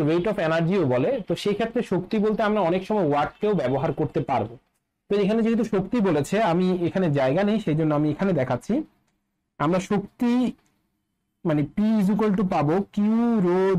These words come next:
জি এস এইচ, মানগুলো যদি বসাই, কিউর মানটা আমরা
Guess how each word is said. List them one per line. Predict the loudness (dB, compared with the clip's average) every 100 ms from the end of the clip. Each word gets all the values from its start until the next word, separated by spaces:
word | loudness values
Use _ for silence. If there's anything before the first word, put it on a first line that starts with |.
| 0
জি | 0 2 0 -2 -8 _ -2 0
এস | 0 -2 -6 -2
এইচ, | -2 -4 -12 _ _ _ _ _ _
মানগুলো | -2 0 0 0 0 0
যদি | 0 2 0
বসাই, | 0 0 -2 -2
কিউর | 0 0
মানটা | 0 0 0
আমরা | -2